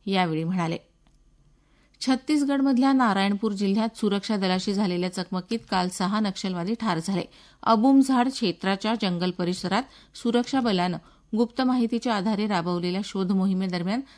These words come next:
काल दुपारी ही चकमक सुरू झाली. घटनास्थळावरून या सहा नक्षलवाद्यांचे मृतदेह आणि एके फोर्टी सेव्हन रायफलींसह मोठ्या प्रमाणात हत्यारांचा साठा जप्त करण्यात आला. अबुमझाड जंगल क्षेत्र आणि परिसरात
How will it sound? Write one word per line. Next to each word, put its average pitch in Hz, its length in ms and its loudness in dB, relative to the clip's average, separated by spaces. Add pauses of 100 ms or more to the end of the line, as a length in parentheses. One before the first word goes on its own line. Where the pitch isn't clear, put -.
(140)
काल 233 200 4
दुपारी 220 340 0
ही 233 180 0
चकमक 185 420 -4
सुरू 175 240 2
झाली. 185 220 2 (360)
घटनास्थळावरून 240 960 0
या 220 140 0
सहा 208 300 -2
नक्षलवाद्यांचे 180 800 -2
मृतदेह 175 640 -2 (360)
आणि 226 280 0
एके 220 340 0
फोर्टी 214 440 -2
सेव्हन 214 380 -4
रायफलींसह 185 760 0 (340)
मोठ्या 220 280 0
प्रमाणात 202 440 0 (260)
हत्यारांचा 240 640 0
साठा 196 340 -4
जप्त 196 380 -4
करण्यात 165 340 -4
आला. 170 140 0 (320)
अबुमझाड 262 640 4
जंगल 208 460 0
क्षेत्र 208 420 -4
आणि 208 180 0
परिसरात 196 540 -2